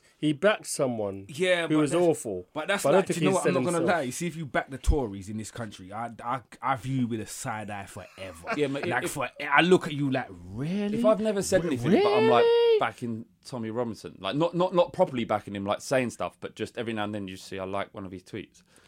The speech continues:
Speaker 1: Like Josh Taylor, the boxer. Anyway.
Speaker 3: Yeah, is he do that as well?
Speaker 1: Yeah.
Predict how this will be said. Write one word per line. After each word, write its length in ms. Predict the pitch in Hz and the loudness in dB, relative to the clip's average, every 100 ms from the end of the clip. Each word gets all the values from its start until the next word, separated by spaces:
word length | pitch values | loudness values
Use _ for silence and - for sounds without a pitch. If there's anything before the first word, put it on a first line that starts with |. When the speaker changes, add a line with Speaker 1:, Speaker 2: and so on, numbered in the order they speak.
| - | -10
Speaker 1:
Like 180 | 123 113 | -8 -8
Josh 180 | 131 | -10
Taylor, 340 | - 135 107 92 _ _ - | -6 -6 -6 -8 _ _ -18
the 80 | - | -12
boxer. 380 | 113 - 90 85 _ | -10 -12 -16 -20 _
Anyway. 220 | 113 95 85 - | -16 -16 -16 -4
Speaker 3:
Yeah, 180 | 120 | 0
is 120 | 107 104 | 0 0
he 140 | 117 | 0
do 160 | 117 120 | 2 4
that 100 | 113 | 4
as 80 | |
well? 240 | 127 113 92 - | 6 6 4 -6
Speaker 1:
Yeah. 60 | - | -20